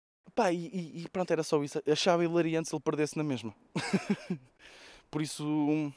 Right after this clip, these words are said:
não sei, malta aí que é sócio do Benfica, pá, votem no, no Noronha Lopes. Acho que é assim que se chama, não é? Noronha Lopes. Que, pá, que, pá, só, só pelo, pelo meme, não é? Até porque uma cena estranha é que o Luís Filipe Vieira disse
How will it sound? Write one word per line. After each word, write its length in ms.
não 140
sei, 160
malta 260
aí 220
que 160
é 20
sócio 340
do 80
Benfica, 400
pá, 140
votem 320
no, 320
no 120
Noronha 380
Lopes. 300
Acho 120
que 80
é 20
assim 100
que 80
se 40
chama, 140
não 100
é? 40
Noronha 340
Lopes. 360
Que, 640
pá, 100
que, 140
pá, 120
só, 220
só 220
pelo, 280
pelo 140
meme, 300
não 100
é? 100
Até 180
porque 420
uma 280
cena 180
estranha 320
é 40
que 120
o 20
Luís 140
Filipe 260
Vieira 280
disse 480